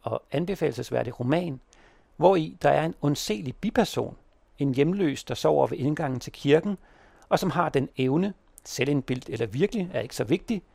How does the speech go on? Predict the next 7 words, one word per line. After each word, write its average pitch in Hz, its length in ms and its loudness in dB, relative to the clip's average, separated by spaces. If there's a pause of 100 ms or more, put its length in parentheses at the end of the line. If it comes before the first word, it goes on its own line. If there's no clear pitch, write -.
(320)
at 156 100 0
han 160 140 0
kan 165 140 -6
se - 120 -4
dæmoner, 151 520 0 (240)
spøgelser, 139 640 0 (220)
ektoplasmaer 127 920 -2